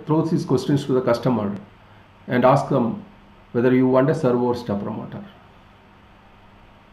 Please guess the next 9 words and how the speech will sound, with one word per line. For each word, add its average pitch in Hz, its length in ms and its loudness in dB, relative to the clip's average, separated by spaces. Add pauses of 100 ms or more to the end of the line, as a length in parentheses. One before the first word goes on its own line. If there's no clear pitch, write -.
(220)
And 180 180 4
they 185 280 8
generally 175 640 10
come 156 200 2
with 151 200 2
the, 143 580 2
uh, - 1300 -16
uh, 120 380 -2
difference 147 600 0